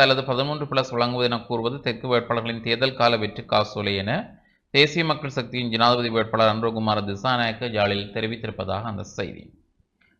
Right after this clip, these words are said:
வாய்க்காலுக்குள் விழுந்து மோட்டார் சைக்கிள் விபத்து, உருத்திரபுரத்தில் ஒருவர் உயிரிழப்பு என்கிற செய்தி. மாதல் கடப்பகுதியில் காணாமல் போன இளைஞன் நேற்று சடலமாக கண்டெடுப்பு. திருக்குறள் நூல் வெளியீடு நாளை என்கிற ஒரு செய்தி. தேர்தல் பிரச்சாரத்துக்காக ஜனாதிபதி ரணில் நாளை யாழ்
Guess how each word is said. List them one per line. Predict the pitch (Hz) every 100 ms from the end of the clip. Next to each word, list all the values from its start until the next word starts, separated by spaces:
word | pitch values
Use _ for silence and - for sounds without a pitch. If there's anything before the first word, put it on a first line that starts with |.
| -
வாய்க்காலுக்குள் | 123 151 165 175 170 170
விழுந்து | 143 143 147
மோட்டார் | 143 131 135
சைக்கிள் | 131 135 127 123
விபத்து, | 113 117 151
உருத்திரபுரத்தில் | 135 127 127 120 117 117
ஒருவர் | 110 107 110 95 -
உயிரிழப்பு | 104 107 107 101
என்கிற | 95 95 92
செய்தி. | - 95 98 160 220 - _ _ _ _
மாதல் | 123 139 156 175 170
கடப்பகுதியில் | 147 139 143 143 151 147
காணாமல் | 127 131 131
போன | 131 123
இளைஞன் | 117 120 135
நேற்று | 120 110 110 92 -
சடலமாக | 120 120 120 113 110 98 76 -
கண்டெடுப்பு. | 101 98 92 - - 175 180
திருக்குறள் | 156 156 160 151
நூல் | 139 127
வெளியீடு | 117 113 113 113
நாளை | 98 98 101 101
என்கிற | 101 95 95
ஒரு | 98
செய்தி. | - 120 131 208 - _ _ _ _ _
தேர்தல் | 151 160 175 120
பிரச்சாரத்துக்காக | 147 - 143 143 135 139 139
ஜனாதிபதி | 127 123 131 127 127
ரணில் | 117 120 131
நாளை | 110 120 127 120 85 65 101
யாழ் | 117 135